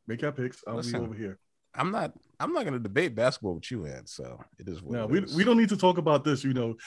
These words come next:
Speaker 1: You think Shane Battier is the great, is quite more skilled than Kevin Durant or whatever. But anyway, back to your picks.
Speaker 2: I'm saying that's why he got drafted. He didn't get drafted because he was a great athlete.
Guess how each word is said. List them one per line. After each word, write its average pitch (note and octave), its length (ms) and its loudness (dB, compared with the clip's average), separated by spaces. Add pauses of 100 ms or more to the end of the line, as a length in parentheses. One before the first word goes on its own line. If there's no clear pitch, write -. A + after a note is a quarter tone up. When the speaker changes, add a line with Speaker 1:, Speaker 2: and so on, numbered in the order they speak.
(140)
Speaker 1:
You D#3+ 100 2
think E3 260 8
Shane D#3+ 280 8
Battier D3 180 8 (160)
is B2 80 2
the A#2+ 80 -2
great, C3 340 0
is C#3 300 2 (100)
quite C#3 200 2 (360)
more C#3+ 180 10
skilled C#3+ 300 6
than C3 60 8
Kevin C3+ 240 4
Durant B2+ 320 4
or - 20 -2
whatever. A2+ 240 -2
But C3+ 160 10
anyway, G#3 240 10
back D#3+ 320 6
to G#3 140 2
your F3+ 140 6
picks. B2+ 360 -2 (160)
Speaker 2:
I'm F#2 100 -6
saying G2+ 220 2
that's G2 180 2
why F#2+ 120 2
he F#2+ 80 -4
got E2+ 160 -2
drafted. E2 460 -6 (120)
He - 140 -12
didn't F#2+ 180 -4
get F2 80 -8
drafted F#2 360 0
because E2 200 -8
he F#2+ 60 -6
was F2 100 -6
a E2+ 60 -6
great D#2 240 -2
athlete. D#2 400 -6